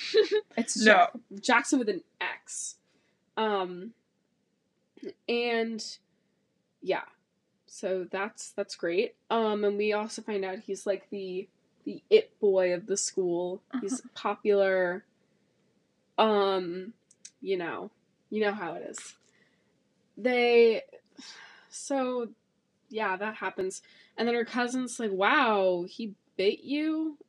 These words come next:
Speaker 2: And she's like, "Yeah." She's like, "Huh, weird." And they drop it. They literally never bring it up
Speaker 1: I
Speaker 2: ever
Speaker 1: wouldn't.
Speaker 2: again.
Speaker 1: I mean, no, I would be bringing that up.
Speaker 2: Oh, yeah. Like, "Remember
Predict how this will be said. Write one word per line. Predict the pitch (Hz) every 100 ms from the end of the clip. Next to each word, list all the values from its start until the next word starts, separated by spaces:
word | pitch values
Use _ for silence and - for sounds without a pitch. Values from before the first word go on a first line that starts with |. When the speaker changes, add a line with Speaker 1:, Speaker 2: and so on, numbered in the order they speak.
| -
Speaker 2:
And | 214
she's | - 214
like, | 196 180
"Yeah." | 180 185 175 180 - _ _ _
She's | - - - -
like, | 262
"Huh, | - 370 277 - _ _ _
weird." | 262 294 247 - _ _ _
And | 233
they | 233
drop | 196 220 190 202
it. | 190 - _ _ _ _
They | 269 262
literally | 247 269 254 247 240
never | 214 190
bring | 180 180
it | 175
up | 175 - _ _ _ _ _ _ _
Speaker 1:
I | 262
Speaker 2:
ever | 226
Speaker 1:
wouldn't. | 214 233 196
Speaker 2:
again. | 180 185 -
Speaker 1:
I | 302
mean, | 370 339 294
no, | 196 131 -
I | 254
would | 262 226
be | 214
bringing | 190 160 180 170
that | - -
up. | - - _ _ _ _
Speaker 2:
Oh, | 240
yeah. | 190 - - _ _
Like, | 254 247 294
"Remember | 294 294